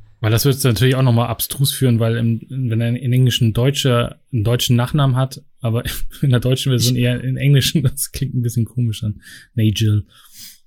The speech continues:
Speaker 2: Ja. Ich, ich guck das gleich nochmal nach. Also ich werd mir gleich nochmal die Folge <laughs> rückblickend angucken.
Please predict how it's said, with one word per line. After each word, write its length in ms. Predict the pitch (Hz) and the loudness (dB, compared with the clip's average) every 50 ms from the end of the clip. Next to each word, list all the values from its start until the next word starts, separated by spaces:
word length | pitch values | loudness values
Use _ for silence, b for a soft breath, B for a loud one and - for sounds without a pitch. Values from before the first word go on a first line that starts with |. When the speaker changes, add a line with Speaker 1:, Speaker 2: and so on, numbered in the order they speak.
| _ _ _ _ _ _ _ - | _ _ _ _ _ _ _ -16
Speaker 2:
Ja. 120 | 135 - - - - - - - _ _ | -16 -14 -14 -18 -18 -18 -20 -20 _ _
Ich, 180 | - - - - | -8 -8 -6 -4
ich 100 | - - | -4 -2
guck 140 | - 214 - | -2 0 0
das 140 | - 170 - | 0 0 0
gleich 180 | - 165 151 - | 0 0 0 0
nochmal 200 | 160 139 143 139 | 0 0 0 0
nach. 220 | 131 123 117 110 117 | 0 -2 -2 -2 -2
Also 200 | 135 120 139 135 | -2 -2 -2 -2
ich 180 | 143 127 - - 156 143 | -4 -6 -6 -2 0 2
werd 140 | 147 147 | 2 2
mir 60 | 156 143 | 2 2
gleich 160 | 156 143 - | 0 0 0
nochmal 160 | - 139 143 135 | 2 2 0 0
die 60 | - | 0
Folge 260 | - 165 160 143 139 | 2 2 4 4 4
<laughs> 720 | 139 - - 147 - - 160 143 - - 165 - 202 - - | 4 4 4 4 4 4 2 0 0 0 2 2 2 2 2
rückblickend 420 | 156 147 - - 170 147 - 117 | 0 0 0 0 -2 -2 -2 -2
angucken. 420 | 120 127 - - 123 - - 113 | -2 -2 -2 -2 -4 -4 -4 -2